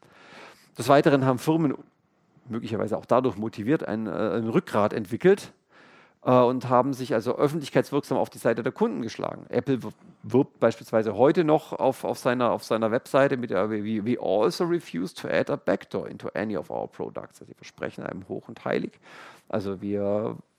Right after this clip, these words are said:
machen nicht nur, wenn da mal da, keine Ahnung, F B I oder wer oder wer ums Eck kommt und sagt, „Ja, wir hätten da mal so eine Hintertür“, sagen, „Nee, nee, machen wir nicht.“ Das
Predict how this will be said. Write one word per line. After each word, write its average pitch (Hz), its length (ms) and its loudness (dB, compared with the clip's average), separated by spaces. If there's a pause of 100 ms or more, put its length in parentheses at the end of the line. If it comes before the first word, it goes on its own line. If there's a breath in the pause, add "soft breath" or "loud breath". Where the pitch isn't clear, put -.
(200)
machen 107 360 -4
nicht 165 180 -6
nur, 120 160 -2
wenn 110 100 -2
da 104 120 -2
mal 104 200 -4
da, 101 300 -6
keine 98 280 -4
Ahnung, 120 420 -6
F - 180 -6
B - 120 -8
I 90 180 0
oder 123 220 -2
wer 98 120 -4
oder 95 160 -6
wer 123 140 -6
ums 117 200 -6
Eck - 120 -4
kommt - 140 -12
und 110 40 -12
sagt, 107 160 -8
„Ja, 98 140 -2
wir 101 80 -4
hätten 113 240 -6
da 104 80 -2
mal 92 160 -6
so 95 180 -12
eine - 140 -12
Hintertür“, 139 360 -10
sagen, 110 220 -8
„Nee, 101 80 -6
nee, 139 160 0
machen 123 240 -2
wir 95 120 -10
nicht.“ - 260 -18 (580 loud breath)
Das - 300 -18